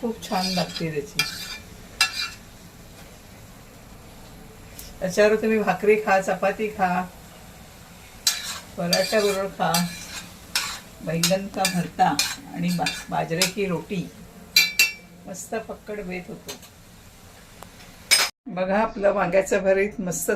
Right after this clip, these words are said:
तयार झालंय. कलर बघा किती छान आलाय. त्याच्यासोबत भाकरी पण बनवली आहे बाजरीची खमंग.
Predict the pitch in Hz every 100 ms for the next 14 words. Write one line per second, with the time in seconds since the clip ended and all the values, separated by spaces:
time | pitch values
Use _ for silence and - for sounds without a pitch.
0 | 202 190 196 214 190 196 190 196 185 190
1 | 196 196 202 185 196 214 185 190 185 180
2 | 190 - - - - 185 196 196 220 185
3 | 208 214 180 165 175 190 202 214 226 196
4 | 190 185 185 185 165 180 170 - 190 190
5 | 196 170 170 175